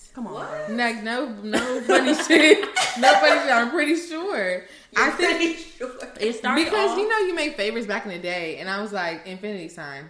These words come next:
Speaker 1: when you draw it, it really
Speaker 3: Right.
Speaker 1: gives.
Speaker 2: Oh.
Speaker 3: Right.
Speaker 1: And then
Speaker 3: I was
Speaker 1: my
Speaker 3: like,
Speaker 1: sister's
Speaker 3: it's gotta
Speaker 1: birthday
Speaker 3: be
Speaker 1: on
Speaker 3: that.
Speaker 1: the eighth, and then something like when you add up my family's birthdays, it begins
Speaker 3: It
Speaker 1: to eight or
Speaker 3: Oh.
Speaker 1: like eighteen.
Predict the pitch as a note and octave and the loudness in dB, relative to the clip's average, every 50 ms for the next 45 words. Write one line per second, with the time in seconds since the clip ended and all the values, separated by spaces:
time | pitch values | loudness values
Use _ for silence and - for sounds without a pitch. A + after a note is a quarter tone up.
0 | - _ _ G#3 G3+ G3+ G#3 F#3 - F#3 F3+ F#3 F#3 F#3 F#3 F3+ E3+ E3 - - | -20 _ _ -8 -6 -6 -6 -6 -4 -4 -2 -2 0 -2 -2 -2 -4 -4 -4 -6
1 | F#3 F3+ G3+ G3 F#3+ G3+ G3+ F#3 - - F#3+ F#3+ F#3+ F3+ F3 - - A3+ A3+ A3+ | -6 -4 -4 -2 0 0 0 0 0 0 0 0 0 0 0 0 -2 -2 -4 -4
2 | A3+ A3+ A3+ A3 A3 A3 G#3+ G#3 G#3 A#3+ C4 C#4 - F#3+ F#3+ F#3 F3+ F#3+ G#3+ B3 | -6 -6 -4 -4 -4 -6 -6 -4 -4 -4 -2 -2 -4 -4 -6 -6 -4 -6 -6 -6
3 | A#3+ A#3+ A3 G#3 G3 F#3+ G3 G3+ G3+ - G3 G3+ F3 F3 - F3 F3 E3+ E3+ F3 | -4 -4 -4 -4 -4 -4 -6 -8 -8 -8 -8 -6 -6 -6 -6 -6 -6 -6 -8 -10
4 | F3+ - E3+ E3+ E3 E3+ - _ _ _ _ - E3+ E3+ F3 F3 E3+ E3 E3 E3 | -10 -10 -10 -10 -10 -12 -16 _ _ _ _ -18 -16 -14 -14 -12 -12 -14 -14 -16
5 | - _ - G3+ - E4+ F#4 F4 E4 D4 C4 A#3 G3 F#3 G3+ A3+ C4 B3+ - - | -18 _ -20 -12 -8 -8 -8 -6 -8 -8 -8 -8 -8 -8 -8 -8 -8 -8 -8 -10
6 | G#3 G#3 G#3 G#3 G#3 G3+ F#3 F3+ F3+ F3 F3 E3+ - G3+ G3 G3 G3 F#3+ F3+ F#3 | -10 -8 -8 -8 -10 -10 -12 -14 -14 -14 -16 -16 -14 -12 -10 -10 -10 -10 -10 -6
7 | F#3 F#3 G3 G3 - G#3+ G#3 G#3 G#3 G#3 G#3 - _ _ _ _ _ _ _ _ | -6 -6 -6 -6 -8 -8 -6 -6 -8 -8 -10 -14 _ _ _ _ _ _ _ _
8 | - D3+ - - - D#3 E3+ F3 - - - - D#3+ D#3+ D#3 D3+ - _ _ _ | -20 -20 -20 -16 -14 -12 -12 -12 -12 -14 -12 -12 -12 -10 -12 -12 -14 _ _ _
9 | _ _ - F3 F3 E3+ E3 - - - F3+ F3 - - A4+ B4 F#3 F#3+ G3 G3 | _ _ -6 -4 -4 -4 -4 -6 -6 -8 -8 -8 -8 -6 -6 -4 -4 -6 -8 -10
10 | F#3+ F#3+ G3 | -12 -14 -16